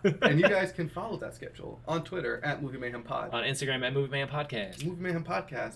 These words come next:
Speaker 2: at gmail dot com.
Speaker 1: And, uh, yeah, T public dot com backslash movie mayhem dot cast if you want. I, I haven't done anything with it in, like, a year, so.
Speaker 2: Yeah. So
Speaker 1: I
Speaker 2: it's
Speaker 1: don't
Speaker 2: really,
Speaker 1: know.
Speaker 2: you know,
Speaker 1: I haven't gotten a notice that anyone's bought anything.
Speaker 2: you don't wanna give them options.
Speaker 1: You don't wanna
Speaker 2: You
Speaker 1: give
Speaker 2: wanna
Speaker 1: them
Speaker 2: let them,
Speaker 1: options. Let
Speaker 2: you wanna
Speaker 1: them
Speaker 2: let them
Speaker 1: come to it.
Speaker 2: Yeah, let them come with their own options.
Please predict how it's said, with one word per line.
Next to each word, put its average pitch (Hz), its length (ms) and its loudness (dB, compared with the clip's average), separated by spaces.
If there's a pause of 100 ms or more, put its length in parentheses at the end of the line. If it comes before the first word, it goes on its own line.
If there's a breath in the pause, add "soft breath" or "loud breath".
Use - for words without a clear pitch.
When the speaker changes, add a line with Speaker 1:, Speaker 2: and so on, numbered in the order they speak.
(120)
Speaker 2:
at 151 120 0
gmail 113 280 -4
dot 107 180 -6
com. - 200 -10 (160)
Speaker 1:
And, 120 880 4
uh, 123 580 6
yeah, 220 300 4 (220)
T 143 120 -4
public 123 280 -4
dot 117 140 -4
com 113 120 -6
backslash 107 320 -6
movie 107 160 -6
mayhem 107 180 -6
dot 104 220 -2
cast 110 340 -8
if 101 120 -16
you 110 100 -4
want. 101 260 -8
I, 113 140 -4
I 113 160 0
haven't 131 180 0
done 98 140 -2
anything 101 260 -8
with 92 140 -10
it 101 120 -10
in, 92 80 -14
like, 87 140 -16
a 90 60 -12
year, 95 320 -6
so. 87 240 -12 (240 loud breath)
Speaker 2:
Yeah. - 220 -6 (200)
So 170 80 0
Speaker 1:
I 180 40 4
Speaker 2:
it's - 80 2
Speaker 1:
don't 196 100 4
Speaker 2:
really, 151 180 4
Speaker 1:
know. 127 60 2
Speaker 2:
you 139 160 -2
know, - 140 -10 (100)
Speaker 1:
I - 40 6
haven't 147 140 4
gotten 143 220 10
a - 20 -
notice 131 280 4
that 113 100 2
anyone's 117 260 2
bought 98 240 -6
anything. - 260 -14
Speaker 2:
you 277 80 0
don't 254 100 2
wanna 202 120 2
give 139 200 -4
them 110 100 -6
options. - 440 -12
Speaker 1:
You 165 80 -4
don't 147 120 2
wanna 151 120 -4
Speaker 2:
You 190 60 -4
Speaker 1:
give 196 120 -2
Speaker 2:
wanna 180 60 0
Speaker 1:
them 170 60 4
Speaker 2:
let 170 60 -8
them, 156 140 2
Speaker 1:
options. 147 120 -2
Let 165 60 0
Speaker 2:
you 180 60 2
wanna 175 100 2
Speaker 1:
them 180 80 4
Speaker 2:
let 165 60 -2
them 156 100 4
Speaker 1:
come 139 80 0
to 101 200 -2
it. - 140 -8
Speaker 2:
Yeah, 202 260 4
let 175 160 0
them 175 80 -4
come 170 120 0
with 151 80 -2
their 135 140 -2
own 113 120 -6
options. - 460 -12